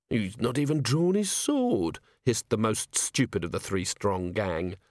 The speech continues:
"He doesn't need to. He's got a loaded wolf."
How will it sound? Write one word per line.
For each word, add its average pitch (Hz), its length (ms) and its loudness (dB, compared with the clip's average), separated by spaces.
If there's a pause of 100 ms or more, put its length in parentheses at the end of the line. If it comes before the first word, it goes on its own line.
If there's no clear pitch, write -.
(960)
"He 95 120 -10
doesn't 107 360 -2
need 120 520 0
to. - 340 -4 (260)
He's 107 180 -4
got 127 180 0
a 127 80 4
loaded 120 640 0
wolf." - 560 -4